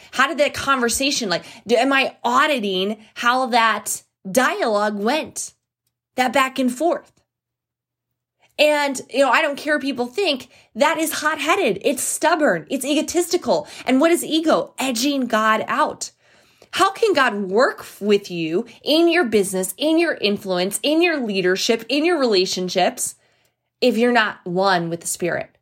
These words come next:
And if you don't care about his children? It's just, like, the dumbest thing I've ever heard of. So I implore you guys today to review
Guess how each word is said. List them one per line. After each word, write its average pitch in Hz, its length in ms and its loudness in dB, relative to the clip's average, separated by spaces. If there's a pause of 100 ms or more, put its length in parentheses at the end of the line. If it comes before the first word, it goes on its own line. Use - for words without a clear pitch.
(220)
And 226 120 6
if 202 80 2
you 226 100 4
don't 190 180 2
care 202 540 -2
about 175 240 -2
his - 300 -10
children? 247 440 -2
It's 214 100 -2
just, - 120 -4
like, 349 100 -2
the 262 120 -2
dumbest 247 260 2
thing 233 160 -4
I've 226 80 -2
ever 214 160 0
heard - 220 -4
of. - 200 -8 (600)
So 302 360 2
I 285 120 4
implore 285 360 -4
you 370 140 0
guys 220 380 0
today 190 400 2
to 226 240 -2
review 214 880 0